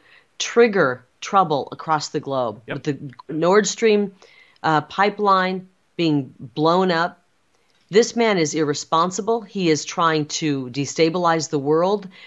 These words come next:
Speaker 1: At the same time, destabilize America with the wide open border and sending drugs in, killing our children.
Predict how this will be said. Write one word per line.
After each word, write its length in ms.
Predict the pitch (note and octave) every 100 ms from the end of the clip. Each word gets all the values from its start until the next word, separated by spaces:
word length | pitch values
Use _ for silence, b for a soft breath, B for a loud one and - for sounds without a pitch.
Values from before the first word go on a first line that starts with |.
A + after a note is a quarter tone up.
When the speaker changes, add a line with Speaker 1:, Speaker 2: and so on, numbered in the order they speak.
| B
Speaker 1:
At 100 | C#3
the 80 | D#3+
same 320 | - F#3 G3
time, 400 | F#3+ F#3+ F#3+ G3+ - _ C3
destabilize 840 | F3 F#3 F#3 G3+ F#3 E3+ D#3 D3+
America 500 | C3+ D3 D3 D#3 E3
with 160 | E3+ D3+
the 100 | D3
wide 280 | C3 C#3 D3
open 280 | C#3+ C#3+ B2+
border 500 | C#3 C#3 D3+ G3 B B B B
and 120 | D3+
sending 320 | D3 D#3+ D3+
drugs 460 | C#3+ C3+ C#3+ D#3+ D3+
in, 160 | F3+ F3+
killing 360 | F3 D#3 D3+
our 100 | C3+
children. 600 | - - C#3 C#3 D#3+ F#3+